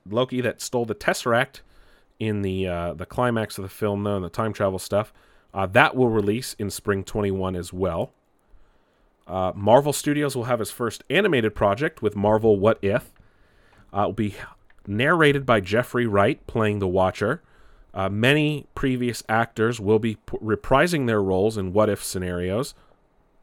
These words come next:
And, uh, already confirmed, Natalie Portman and Haley Atwell. And that will premiere in summer of twenty twenty-one. And the newest show, which was not announced earlier, uh, which will be coming, is Hawkeye,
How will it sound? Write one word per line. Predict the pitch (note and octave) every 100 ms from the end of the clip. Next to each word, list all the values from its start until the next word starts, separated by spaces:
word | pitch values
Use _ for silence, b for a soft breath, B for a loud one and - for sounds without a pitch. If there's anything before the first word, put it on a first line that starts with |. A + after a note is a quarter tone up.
| _ - _ _
And, | A2+ G#2+ G#2
uh, | G2 F#2 - _ -
already | C3 D3
confirmed, | C#3+ B2+ - A#2+ A#2 A#2+ b b -
Natalie | A#2 B2 B2+
Portman | - B2+ B2+ B2+
and | G#2+ F#2+
Haley | A2+ B2+
Atwell. | A#2 G#2+ G#2+ A#2 F#3+ _ _ _ - _ _ _ _ _ _ _
And | G#2+ G#2+
that | A#2+ C#3
will | B2+
premiere | - A#2 A2+
in | A2
summer | - - A2 A2+
of | G#2+
twenty | - A2 G#2
twenty-one. | - A2+ C3 G#2+ F#2+ C3 b b b b b b -
And | B2
the | A2+
newest | C3 G#3+ A3 -
show, | C#3+ B2+
which | C#3+ G#2+
was | G#2+ -
not | A2 C#3
announced | C3+ A2+ F#2+ F2+
earlier, | G2+ F#2+ F#2 F#2 F#2+ b b _
uh, | F#2+
which | F#2+ G2+
will | A2 A#2+
be | A2+
coming, | - G#2 G2 G2+
is | G#2
Hawkeye, | - - G3 A#2+ A#2 D#3+